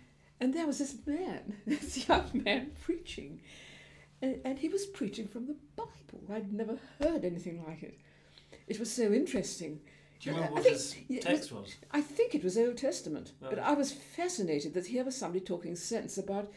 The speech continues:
Speaker 1: the Bible that I'd never read.
Speaker 2: Hmm.
Speaker 1: Not, I didn't know a thing.
Speaker 2: Yeah.
Speaker 1: Although my traditionally brought up in the church,
Speaker 2: Yeah.
Speaker 1: I knew nothing
Speaker 2: Yeah.
Speaker 1: except the prayer book service, I suppose.
Speaker 2: And of course that was
Speaker 1: And
Speaker 2: John
Speaker 1: it,
Speaker 2: Stott.
Speaker 1: it was purely words.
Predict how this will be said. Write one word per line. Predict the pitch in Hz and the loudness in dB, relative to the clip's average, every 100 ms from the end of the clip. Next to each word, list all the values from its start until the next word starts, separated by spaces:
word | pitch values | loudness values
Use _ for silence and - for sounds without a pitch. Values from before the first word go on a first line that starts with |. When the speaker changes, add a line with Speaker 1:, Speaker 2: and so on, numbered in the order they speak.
| - - | -20 -12
Speaker 1:
the | 226 | -8
Bible | 269 349 - | -6 -6 -6
that | 135 175 | -4 -2
I'd | 180 180 | -2 -2
never | 233 165 | -2 -2
read. | 165 208 - - - - | -2 -4 -6 -12 -20 -18
Speaker 2:
Hmm. | 135 131 123 123 - | -14 -10 -10 -10 -8
Speaker 1:
Not, | 190 269 | -4 0
I | 254 | 0
didn't | - 269 | 0 0
know | 226 | 0
a | |
thing. | 202 254 117 131 - - - 135 | 0 -2 -4 -8 -16 -20 -20 -16
Speaker 2:
Yeah. | 127 185 | -10 -4
Speaker 1:
Although | 202 | 0
my | 240 202 185 - - - | 0 -2 -6 -12 -20 -12
traditionally | 185 320 220 175 | -8 -6 -4 -4
brought | - 214 226 | 0 4 4
up | 220 - | 2 -6
in | |
the | 143 | -6
church, | 151 180 139 - 127 | -8 -10 -12 -14 -12
Speaker 2:
Yeah. | 123 | -6
Speaker 1:
I | 226 | 0
knew | 226 311 | 0 2
nothing | 247 262 254 285 - 240 104 - - - | 0 0 -4 -6 -12 -12 -14 -16 -20 -18
Speaker 2:
Yeah. | 131 - | -16 -10
Speaker 1:
except | - - 226 | -8 -4 -4
the | 214 | -4
prayer | 226 220 | -6 -6
book | 208 | -6
service, | - 262 220 135 | -6 -6 -6 -8
I | - | -10
suppose. | - - | -10 -6
Speaker 2:
And | |
of | 123 | -4
course | 139 127 | -2 -2
that | - 123 | -2 -6
was | 123 | -4
Speaker 1:
And | - 233 | 0 2
Speaker 2:
John | 220 | 2
Speaker 1:
it, | 233 | -2
Speaker 2:
Stott. | 147 - - - | -4 -8 -14 -6
Speaker 1:
it | 262 | -2
was | 262 | 0
purely | 254 339 330 180 | 0 2 2 2
words. | 233 285 92 - | 0 0 -2 -8